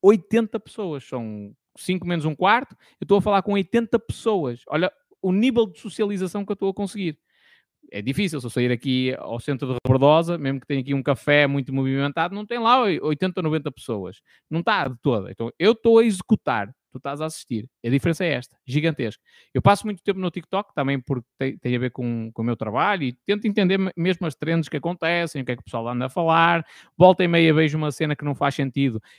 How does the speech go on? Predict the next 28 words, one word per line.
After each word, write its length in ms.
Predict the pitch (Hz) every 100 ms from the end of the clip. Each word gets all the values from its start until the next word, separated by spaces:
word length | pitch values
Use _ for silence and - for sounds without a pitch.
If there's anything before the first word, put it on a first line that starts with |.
| _
e 20 |
que 100 | -
estão 140 | 165
a 40 | 147
fazer 220 | 151 143
bullying 320 | 139 143 139
com 180 | 131 135
alguém 440 | 131 123 120 113
e 60 | 107
puxa 260 | - 117 120
as 80 |
orelhas. 640 | 113 147 208 208 196 190 185 _ _
Estás 200 | _ 113
a 40 | 123
ver? 180 | 165 - _
Faz 180 | 160 156
parte. 360 | - 120 104 - _ _ _
Mas 180 | 104
eu 60 | 131
estou 180 | 131 165
a 60 |
executar. 580 | 165 147 160 - 110 101 _
É 80 | 107
quase 220 | 107 139
como 140 | - 131
se 80 | 151
eu 60 |
tivesse 500 | 135 139 151 147 -